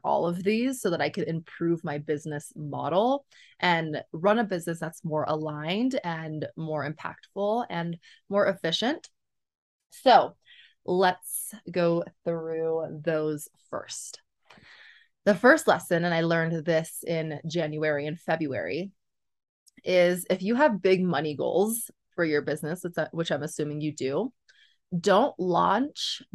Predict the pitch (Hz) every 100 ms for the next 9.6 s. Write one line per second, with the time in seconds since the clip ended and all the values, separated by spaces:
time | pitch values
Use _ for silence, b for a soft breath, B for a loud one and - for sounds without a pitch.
0 | 151 - 170 175 - - 175 170 156 208
1 | - - 165 156 156 156 147 - - 143
2 | - - _ - - - - - - -
3 | - _ - B B - 196 170 160 -
4 | 175 170 151 - - 151 165 285 _ _
5 | _ _ _ _ _ _ - - 185 180
6 | 175 165 180 170 160 156 156 190 240 175
7 | 165 160 156 170 - - - 175 165 156
8 | - 190 160 151 156 196 - 165 - 156
9 | 156 - 160 151 156